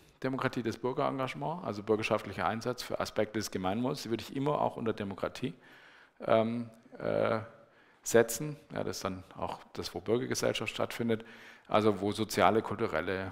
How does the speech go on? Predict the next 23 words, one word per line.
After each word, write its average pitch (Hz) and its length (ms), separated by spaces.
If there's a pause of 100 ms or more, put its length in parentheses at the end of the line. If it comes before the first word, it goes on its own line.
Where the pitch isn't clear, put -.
(160)
und 104 140
so - 60
weiter 92 220
Leistungen 95 520
bei 90 100
der 90 80
Problembearbeitung, 92 920 (640)
ähm, 85 260
gebracht - 420
werden. 117 340
Und 165 320
ganz 120 220
wichtig, 156 420 (320)
die - 40
Bürgerorientierung 104 680
der 92 80
Verwaltung. 87 560 (220)
Ich - 80
glaube, - 160
die - 100
gehört 101 160
auch 95 140
zur, 90 380